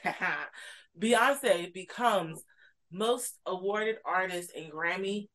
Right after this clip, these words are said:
history, which is amazing for her, and still gets snubbed for Album of the Year for the fourth time. Now, listen, Renaissance is an act-, if you take time and actually listen to Renaissance,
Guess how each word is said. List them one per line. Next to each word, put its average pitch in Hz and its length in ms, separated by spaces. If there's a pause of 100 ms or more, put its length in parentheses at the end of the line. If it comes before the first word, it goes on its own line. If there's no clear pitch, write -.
history, - 640 (480)
which 190 160
is 202 120
amazing 170 420
for 151 120
her, 135 260 (240)
and 254 160
still 330 480
gets 233 320
snubbed 208 560 (240)
for 185 80
Album 196 360
of 170 120
the 156 100
Year 165 380 (440)
for 254 200
the 247 300
fourth 220 340 (300)
time. 170 360
Now, 185 140
listen, 202 320
Renaissance 269 560
is 196 120
an - 160
act-, 196 340
if 196 160
you 294 320 (380)
take 302 300
time 247 420
and 202 160
actually 214 380
listen 233 540 (180)
to 311 220
Renaissance, 294 840